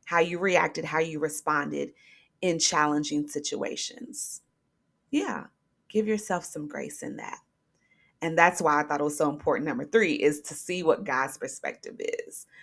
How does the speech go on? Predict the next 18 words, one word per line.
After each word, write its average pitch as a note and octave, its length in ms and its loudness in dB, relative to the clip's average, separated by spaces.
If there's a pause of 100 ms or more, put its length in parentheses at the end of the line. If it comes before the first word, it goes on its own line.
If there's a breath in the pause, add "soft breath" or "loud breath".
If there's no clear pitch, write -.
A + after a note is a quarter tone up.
(100)
so E3 120 -6
we D3+ 60 -4
can D3+ 180 0
make C#3+ 160 0
sure - 180 -2
that A2 180 -4
we C#3 140 -4
are C3 140 -2
in, - 360 -10 (220)
in D#3+ 120 4
alignment D3+ 640 4 (680 loud breath)
with F#3 220 2
his A#3+ 340 4
perspective, C4 640 -4
his A#3 220 2
thoughts G#3 360 -10
for - 140 -10
you. - 400 -10